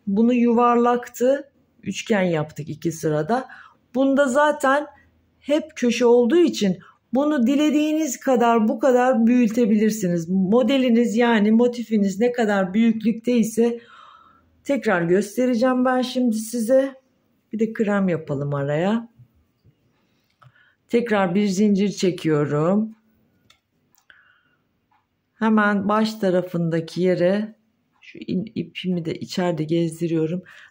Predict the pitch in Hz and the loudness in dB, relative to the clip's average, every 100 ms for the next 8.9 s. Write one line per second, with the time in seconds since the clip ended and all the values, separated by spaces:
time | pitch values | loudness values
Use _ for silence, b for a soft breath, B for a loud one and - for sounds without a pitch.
0 | - 202 208 214 208 202 170 175 147 139 | -8 -4 -4 -2 -2 0 -4 -6 -6 -4
1 | 185 208 - _ _ _ _ _ 185 190 | -4 -4 -10 _ _ _ _ _ -6 -2
2 | 190 - - 160 - 175 214 226 - 247 | 0 -2 -6 -8 -6 -4 -2 -4 -2 0
3 | 233 247 233 269 254 - 262 262 - _ | 0 -2 -2 -2 -4 -2 -2 -2 -10 _
4 | b b b b _ - 202 202 214 226 | b b b b _ -4 -2 2 2 2
5 | 226 220 240 247 240 247 254 - - 202 | 2 0 0 2 2 0 -4 -8 -8 -2
6 | 240 240 226 202 190 180 202 254 254 - | 2 4 4 4 2 2 2 0 -4 -18
7 | _ _ _ _ _ _ _ _ _ _ | _ _ _ _ _ _ _ _ _ _
8 | - 165 190 196 214 240 - - - | -16 -4 0 2 2 0 -4 -14 -18